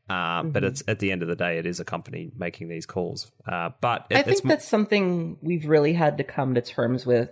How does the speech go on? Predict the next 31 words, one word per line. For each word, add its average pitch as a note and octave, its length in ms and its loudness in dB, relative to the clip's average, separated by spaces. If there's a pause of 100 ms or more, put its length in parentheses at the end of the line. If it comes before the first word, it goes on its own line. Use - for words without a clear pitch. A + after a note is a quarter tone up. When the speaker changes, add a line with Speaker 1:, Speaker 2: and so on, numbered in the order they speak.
(120)
Speaker 2:
specifically G#3 720 0
over C3+ 200 4
the B2+ 100 2
last A#2 420 0
year A#2+ 200 2
or B2 60 2
two, A2 380 0
is A#2+ 240 2
that A#2+ 280 4 (280)
Wizards E3 360 6
is C3+ 200 8
a B2 40 2
business. - 600 2
You C3+ 120 2
know, A2+ 120 4
for C3 180 2
a B2+ 80 8
Speaker 1:
Yeah. C3 60 6
Speaker 2:
while D3+ 260 10
there, C3+ 240 4
I B2 120 4
think C#3+ 220 -2
we C#3+ 120 2
kind C#3+ 180 2
of A#2 80 2
wrapped A2+ 400 6
ourselves G#2+ 480 2
in A2 80 -2
this A2 220 -4
delusion A#2+ 880 2
of, A2 340 4